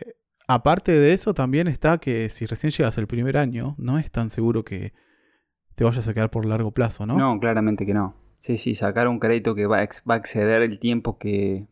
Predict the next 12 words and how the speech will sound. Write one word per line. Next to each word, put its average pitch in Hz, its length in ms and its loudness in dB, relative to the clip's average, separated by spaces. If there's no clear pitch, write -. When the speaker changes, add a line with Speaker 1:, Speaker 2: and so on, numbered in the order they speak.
Speaker 2:
como 110 280 -4
mínimo, 113 640 0
tenés 107 240 -2
garantizado 107 460 0
por 113 80 0
la 101 80 0
visa, 113 920 -4
eh, 98 320 -10
es - 160 -20
un 98 100 -10
problemón 98 500 -2
ese. - 260 -18